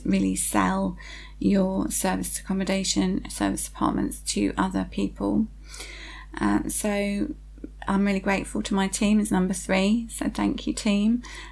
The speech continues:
Get your team on board with what you're doing so that your properties and your service apartments, service accommodation run really well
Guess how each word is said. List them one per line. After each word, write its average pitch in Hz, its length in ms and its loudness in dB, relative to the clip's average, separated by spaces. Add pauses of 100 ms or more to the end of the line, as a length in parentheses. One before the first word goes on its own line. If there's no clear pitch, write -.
(100)
Get - 180 4
your 208 120 6
team 202 280 6
on 202 180 4
board 196 320 6
with 190 120 0
what - 220 0
you're 196 100 6
doing 190 540 0 (360)
so 190 320 0
that - 260 2 (300)
your 190 520 0 (300)
properties 185 600 0
and 190 120 4
your 185 100 2
service 175 380 0
apartments, - 520 0
service 185 320 -2
accommodation 175 640 2
run 175 220 2
really 170 220 4
well 156 420 6